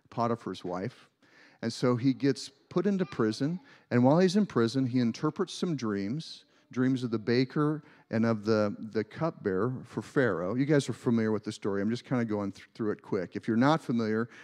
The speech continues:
I encourage you to read thirty, chapters thirty-seven through fifty. So he's in prison. He interprets these dreams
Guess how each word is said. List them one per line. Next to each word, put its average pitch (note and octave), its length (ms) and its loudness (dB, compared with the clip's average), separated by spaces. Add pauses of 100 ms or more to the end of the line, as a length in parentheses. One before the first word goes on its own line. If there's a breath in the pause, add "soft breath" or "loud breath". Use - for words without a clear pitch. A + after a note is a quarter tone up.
(120)
I - 40 -4
encourage B2+ 380 2
you B2 60 2
to A2+ 80 0
read A2+ 260 2 (200)
thirty, C3 200 2
chapters A#2 400 -4
thirty-seven A#2+ 580 0
through A2 160 -2
fifty. - 440 -6 (380 loud breath)
So F3 180 6
he's G3 260 6
in G#3+ 140 8
prison. C#3+ 540 4 (140 loud breath)
He C#3+ 120 2
interprets F3+ 460 4
these F3+ 220 -2
dreams A#2 720 -2